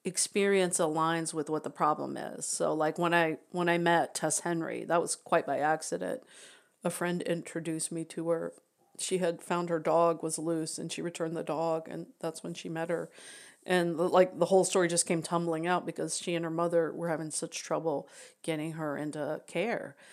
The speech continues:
And so I went, and I went with my radical transparency. "I don't know if you'll be in the book, but I know I'll learn something. Would you mind?" And they wanted people to know how hard it was.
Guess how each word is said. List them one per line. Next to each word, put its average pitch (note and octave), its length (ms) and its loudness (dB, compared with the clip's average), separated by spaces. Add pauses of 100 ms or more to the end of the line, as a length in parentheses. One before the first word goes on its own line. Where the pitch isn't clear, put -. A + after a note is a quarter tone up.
(460)
And F3 560 2 (340)
so E3 300 6
I D#3+ 100 6
went, E3 240 2
and F3 80 0
I E3 60 2
went D#3+ 180 2
with F3+ 140 -2
my F3+ 100 4
radical E3 480 6
transparency. E3 720 0
"I E3+ 80 8
don't F3+ 160 4
know E3 100 2
if E3+ 120 0
you'll F3 80 0
be F3 120 -2
in F3+ 100 0
the F3 60 2
book, G3 280 4
but E3 100 0
I E3+ 60 2
know E3+ 180 4
I'll E3 160 6
learn F3+ 220 0
something. F3+ 340 -2
Would E3+ 160 0
you E3 80 -2
mind?" E3 480 0
And E3+ 260 -6
they E3+ 140 4
wanted F#3+ 320 2
people F#3+ 240 -6
to E3+ 100 -4
know F3+ 200 -4
how D#3+ 160 -4
hard G#3+ 240 -2
it A#3 120 -4
was. - 460 -10